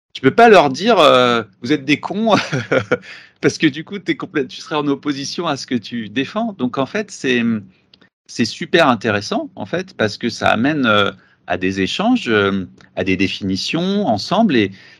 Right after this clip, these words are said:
et à lâcher aussi un petit peu prise, euh, sur le fait de vouloir convaincre l'autre de ta modalité de pensée et à une ouverture, euh. Donc, donc, si tu veux, sur, sur la pédagogie, euh, je pense que ça, c'est une question importante. C'est-à-dire que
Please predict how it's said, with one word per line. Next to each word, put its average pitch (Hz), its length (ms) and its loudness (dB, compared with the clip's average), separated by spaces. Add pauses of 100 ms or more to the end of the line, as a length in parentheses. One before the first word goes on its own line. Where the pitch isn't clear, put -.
(300)
et 107 180 4
à 98 340 8
lâcher 156 560 0
aussi 151 400 -4
un 123 100 2
petit - 180 -8
peu 110 180 -4
prise, 180 400 -6
euh, 107 160 4
sur 107 220 -8
le 104 60 -4
fait 170 200 -8
de 123 80 -2
vouloir 113 340 0
convaincre 127 480 -4
l'autre 151 380 -2 (100)
de 104 80 -2
ta 107 160 -2
modalité 110 520 0
de - 60 -10
pensée 170 420 -2
et 117 100 0
à 98 100 0
une 101 140 -2
ouverture, 113 580 -2
euh. 95 420 -6 (1000)
Donc, 113 300 2
donc, 127 160 4
si 123 140 -2
tu 135 160 -2
veux, 139 140 -2
sur, - 600 -10
sur - 240 -2
la 123 100 2
pédagogie, 123 720 4
euh, 101 480 6 (420)
je - 100 -6
pense 139 220 -2
que 110 100 -8
ça, 151 180 2
c'est - 180 -2
une 113 120 2
question 110 400 -2
importante. 139 480 -2
C'est-à-dire 107 560 0
que 101 320 -2